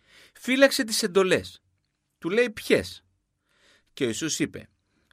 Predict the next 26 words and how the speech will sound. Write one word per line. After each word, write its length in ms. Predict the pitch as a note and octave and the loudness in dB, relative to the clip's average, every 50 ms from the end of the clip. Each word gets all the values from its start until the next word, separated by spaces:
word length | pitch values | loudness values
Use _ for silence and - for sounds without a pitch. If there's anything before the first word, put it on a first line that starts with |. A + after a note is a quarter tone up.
| _ _ _ | _ _ _
«Το 100 | - - | 0 0
μη 120 | A2+ C#3 | 2 2
φωνεύσεις, 680 | C#3 - C3 G#2+ G#2 A2 A2 A2 - - A3 A3 - - _ - | 0 0 -2 0 2 2 2 0 -2 -8 -8 -10 -10 -14 _ -6
μη 160 | A2+ A#2+ B2 | -2 -2 0
μοιχεύσεις, 680 | A#2+ A#2 G#2+ - D3 C#3+ C#3+ - - F#3+ F#3 - - - _ | 0 -2 0 4 4 4 4 4 -4 -8 -10 -12 -14 -16 _
μη 180 | - B2 B2+ A2+ | -6 -6 -4 0
κλέψεις, 560 | G#2+ C3 C#3+ D#3 D#3 - - G3+ G3 - - _ _ - - - - _ _ | 4 4 4 4 4 2 -6 -6 -8 -10 -12 _ _ -20 -20 -20 -20 _ _
μη 200 | - E3 G3+ A3 | -6 -4 -4 -2
ψευδομαρτυρήσεις, 1080 | F#3+ F#3 G#3 G3+ F3 F#3+ F3+ F3 D#3+ D#3 - D3 C3+ C#3 D#3 E3 - G3+ G3+ G3 - - _ _ _ _ _ _ _ _ _ _ | 2 4 4 4 4 4 4 4 4 4 4 4 4 4 4 4 2 -2 -6 -8 -10 -14 _ _ _ _ _ _ _ _ _ _
τίμα 260 | - F3+ E3 E3 D#3 | -2 0 2 2 2
τον 120 | D3 E3 C#3+ | 0 2 4
πατέρα 400 | C#3 C3+ C3 D#3 D#3 D#3 D#3+ D3+ | 4 4 6 6 6 6 6 4
σου 160 | D3+ - D#3 | 0 -2 -6
και 140 | - D#3 C#3+ | -4 -4 -2
τη 100 | C#3+ C#3+ | -2 -2
μητέρα, 540 | C3+ B2+ B2 - C3+ C3+ C3 C3 C#3 C#3 _ _ _ _ _ _ _ _ _ _ | -2 -2 2 4 6 6 6 4 0 -2 _ _ _ _ _ _ _ _ _ _
και 120 | - E3 | -8 -6
θα 120 | E3 - F3+ | 0 0 2
αγαπάς 380 | D#3 D#3+ E3+ E3+ A3 A3+ A3 | 2 2 0 2 2 0 0
τον 140 | - A3+ F#3+ | 0 -2 -2
πλησίον 500 | F#3 F#3 E3+ - - A3 G#3 F3+ E3 D3+ | -2 -2 -2 -2 0 2 2 2 2 2
σου 300 | D3 - D#3+ D#3 D3+ - | -2 -2 -2 -2 -2 -2
σαν 240 | - - - D#3+ D3 | -6 -4 -4 -2 0
τον 160 | D3 D3 C#3 | 0 0 0
εαυτό 340 | C#3 C3+ C3 - - D#3 B2+ | 0 -2 -4 -4 -6 -6 -6
σου». 260 | - - - - _ | -6 -8 -14 -18 _